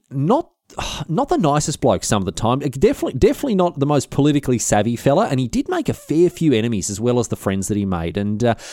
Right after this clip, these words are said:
unfortunately, at this, uh, you know, as, as a result of this beef that he sort of kicked up with some of the Navy com-, naval commanders there, poor old Jones, he shunted off away from big prestigious assignments, and instead he's given command of a,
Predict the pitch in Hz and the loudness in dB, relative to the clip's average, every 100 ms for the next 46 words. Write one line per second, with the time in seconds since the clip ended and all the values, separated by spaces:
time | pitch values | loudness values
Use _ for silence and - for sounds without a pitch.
0 | - - - 160 147 185 285 - 311 226 | -18 -14 -4 -2 2 2 2 -2 -4 -2
1 | 147 - - 147 135 135 139 131 139 135 | -2 -2 0 0 2 2 2 0 0 0
2 | 147 135 151 247 202 98 95 117 147 147 | 4 4 4 4 0 -2 -2 -2 0 0
3 | 113 - 101 - 92 - 101 - 92 110 | 0 0 0 0 -6 -2 -2 -2 -2 -2
4 | 101 90 92 92 90 95 95 104 98 92 | -2 -2 -2 -2 -2 -4 -2 -2 -2 -2
5 | 92 90 101 107 98 - - - - - | -4 -2 -2 0 -2 -4 -20 -20 -10 2
6 | 226 311 208 117 131 120 131 - 220 277 | 2 4 4 2 0 0 -4 -2 -2 -2
7 | - 139 - - 117 113 135 - 107 123 | 2 2 0 -4 0 2 2 0 0 0
8 | 110 - - 98 101 101 - 110 113 101 | 0 -4 -2 -2 -2 -4 -2 0 0 -2
9 | 131 127 - 196 214 - - - - 160 | -2 -2 2 2 2 -8 -20 -16 0 0
10 | 143 214 311 - 170 151 143 120 117 | 2 -2 -2 -2 0 2 2 2 2